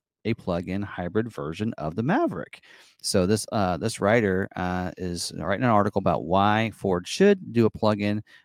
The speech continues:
Maverick. And he had a bunch of reasons in here why they should and everything. One, the first one is, "I want them to." <laughs> So I like that. That's, that's great. So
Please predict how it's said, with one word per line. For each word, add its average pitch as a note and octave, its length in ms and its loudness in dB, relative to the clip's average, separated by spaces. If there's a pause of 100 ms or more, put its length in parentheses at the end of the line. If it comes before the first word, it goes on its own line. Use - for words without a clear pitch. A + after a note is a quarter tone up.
(100)
Maverick. F#2 540 2 (420)
And G2 100 -2
he G#2 100 2
had F#2+ 360 0
a F2 100 -12
bunch - 280 0
of A#2 80 0
reasons F#2+ 360 -2
in F2+ 100 -2
here F2+ 240 -4
why G#2+ 300 -2
they G2+ 180 -2
should E2 360 -2
and D2+ 80 -8
everything. E2 480 -8 (440)
One, G#2 380 2
the F#2 160 -6
first B2 260 0
one G#2 120 -2
is, F2+ 320 -2
"I F#2 140 -6
want F#2+ 260 -4 (100)
them C2+ 200 -18
to." - 180 -20
<laughs> - 280 -16 (160)
So - 200 -10
I F3+ 80 4
like B2+ 260 2
that. A2 160 2
That's, B2+ 300 2
that's B2 180 0
great. G#2+ 320 -2
So A2+ 200 -2